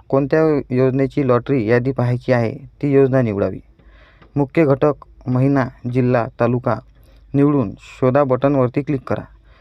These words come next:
तुम्हाला योजनेची यादी पाहायला मिळेल. यादीमध्ये शेतकरी आपले नाव चेक करू शकता. मित्रांनो,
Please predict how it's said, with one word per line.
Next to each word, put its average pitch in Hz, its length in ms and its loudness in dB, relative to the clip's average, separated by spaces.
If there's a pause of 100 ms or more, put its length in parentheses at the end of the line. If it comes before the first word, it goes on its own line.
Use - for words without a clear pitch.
(220)
तुम्हाला 139 280 4
योजनेची 135 420 4
यादी 131 240 2
पाहायला 117 320 -4
मिळेल. 104 260 -2 (640)
यादीमध्ये 135 440 2
शेतकरी 135 400 0
आपले 131 220 0
नाव 123 240 -2 (260)
चेक 139 180 0
करू 113 120 -2
शकता. - 300 -10 (1500)
मित्रांनो, 175 420 2